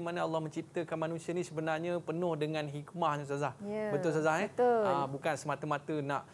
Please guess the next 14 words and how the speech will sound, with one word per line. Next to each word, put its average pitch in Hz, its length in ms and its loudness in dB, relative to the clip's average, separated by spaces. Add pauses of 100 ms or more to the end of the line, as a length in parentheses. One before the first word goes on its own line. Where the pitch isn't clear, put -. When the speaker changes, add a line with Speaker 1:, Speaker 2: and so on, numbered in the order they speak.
(160)
Speaker 1:
disusun 139 540 -2
empat - 140 -2
puluh 139 120 0
hari, 147 300 6
empat 131 160 2
puluh 151 120 0
hari, 143 180 2
empat 139 160 0
puluh 147 160 2
hari 147 180 2
itu 160 140 0
sebenarnya 156 460 2
Speaker 2:
Ah. 170 100 -2
Speaker 1:
itu 190 220 -2